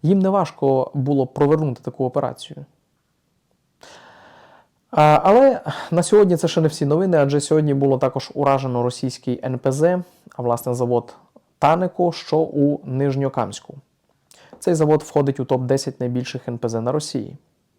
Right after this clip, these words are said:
А власне він займає п'яте місце в цьому рейтингу. Обсяг переробки цього заводу складає більше як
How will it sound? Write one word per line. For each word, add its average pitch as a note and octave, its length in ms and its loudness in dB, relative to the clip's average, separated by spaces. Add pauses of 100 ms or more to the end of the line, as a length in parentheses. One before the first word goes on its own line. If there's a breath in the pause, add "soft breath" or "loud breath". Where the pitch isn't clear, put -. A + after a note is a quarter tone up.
(280)
А F3 100 2
власне C3+ 340 0
він C#3 100 -2
займає B2+ 360 -2
п'яте D3 300 -2
місце F3+ 320 -2
в A#2 40 -8
цьому A#2 260 -6
рейтингу. G#2+ 460 -10 (1080 loud breath)
Обсяг F3+ 340 0
переробки D#3+ 460 2
цього C3 220 0
заводу A#2+ 300 -2
складає C3+ 380 0
більше D3 340 -4
як - 400 -4